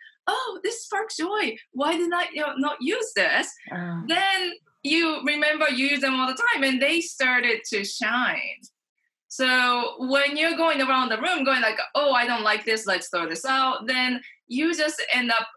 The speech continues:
Speaker 1: you know, when you're done with that process, right? If you do the decluttering by going with, um, "What do I get rid of? How do I minimize?" And, you know, it's great. There's many other methods, but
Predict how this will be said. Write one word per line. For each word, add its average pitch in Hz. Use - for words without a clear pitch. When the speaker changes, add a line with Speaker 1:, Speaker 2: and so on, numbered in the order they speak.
Speaker 1:
you 262
know, 214
when 269
you're 254
done 220
with 190
that 269
process, 160
right? 208
If 226
you 208
do 208
the 196
decluttering 196
by 180
going 180
with, 175
um, 175
"What 180
do 196
I 175
get 175
rid 175
of? -
How 190
do 185
I 170
minimize?" 180
And, 262
you 311
know, 285
it's 277
great. 269
There's 240
many 240
other 208
methods, 202
but 190